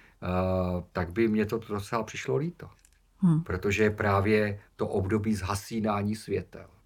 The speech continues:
Speaker 1: večer, když ty malí, eh, cvrčkové jsou už uťapkaný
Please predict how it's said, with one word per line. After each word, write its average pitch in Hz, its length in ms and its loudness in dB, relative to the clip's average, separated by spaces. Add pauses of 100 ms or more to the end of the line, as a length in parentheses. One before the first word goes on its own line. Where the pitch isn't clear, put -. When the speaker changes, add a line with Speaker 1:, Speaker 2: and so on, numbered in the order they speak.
(180)
Speaker 1:
večer, 90 400 -4
když 87 180 -10
ty 98 240 -6 (220)
malí, 98 460 0 (400)
eh, 90 140 -4
cvrčkové 98 720 0
jsou 104 160 -4
už 104 140 -6
uťapkaný 98 840 -6